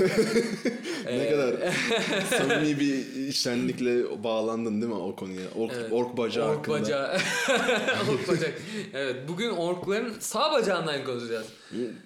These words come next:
Speaker 1: Ama mesela bak şöyle bir şey de var. Ee, onu mesela SoundCloud'a yüklüyor.
Speaker 2: Evet.
Speaker 1: Az, az kitle geliyor.
Speaker 2: Hı hı.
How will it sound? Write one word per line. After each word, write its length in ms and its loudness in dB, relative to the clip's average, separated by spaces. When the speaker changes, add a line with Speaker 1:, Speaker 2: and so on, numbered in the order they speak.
Speaker 1:
Ama 200 -2
mesela 360 0
bak 140 0
şöyle 300 2
bir 60 -4
şey 220 0
de 100 0
var. 160 -6
Ee, 640 0
onu 200 0
mesela 380 0
SoundCloud'a 680 0
yüklüyor. 480 0
Speaker 2:
Evet. 420 -2
Speaker 1:
Az, 400 -2
az 340 0
kitle 360 -4
geliyor. 400 0
Speaker 2:
Hı 40 -2
hı. 260 -8